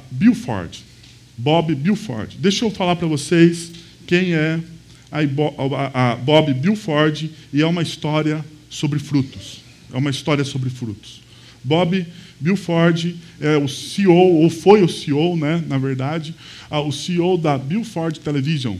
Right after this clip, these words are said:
uma rede de distribuição de T Vs a cabos do Texas. Então, ele era dono, ah, ele era o, ele foi o fundador, daí se torna o C E O, ah, da, da, da empresa.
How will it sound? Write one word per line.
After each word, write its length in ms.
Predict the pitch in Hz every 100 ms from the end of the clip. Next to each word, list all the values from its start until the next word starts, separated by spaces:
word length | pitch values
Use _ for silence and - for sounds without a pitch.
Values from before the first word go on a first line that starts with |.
| 101
uma 240 | 147 151
rede 360 | 131 165 175 170
de 100 | 156
distribuição 580 | - 156 147 135 180
de 100 | 170
T 100 | -
Vs 220 | 147 170 160
a 80 |
cabos 380 | 135 156 156 151
do 120 | 131
Texas. 760 | 156 - 151 127 - - - - - - - - - - -
Então, 320 | 131 131 160 - - - -
ele 140 | 117
era 160 | 139 135
dono, 600 | 107 110 139 156 175 202 - - - -
ah, 320 | 131 123 123
ele 180 | 127 131
era 140 | 143
o, 180 | 143 120 127
ele 120 | 127
foi 180 | 123 139
o 40 |
fundador, 680 | 135 196 208 170 135 147 165
daí 260 | 156 139 147
se 120 | 147
torna 200 | 147 143
o 40 |
C 180 | 131 196
E 60 | 180
O, 260 | 151 151 151 - - -
ah, 340 | 131 131 139 127
da, 160 | 131 139
da, 200 | 127 127
da 200 | 127 135
empresa. 480 | 127 127 120 98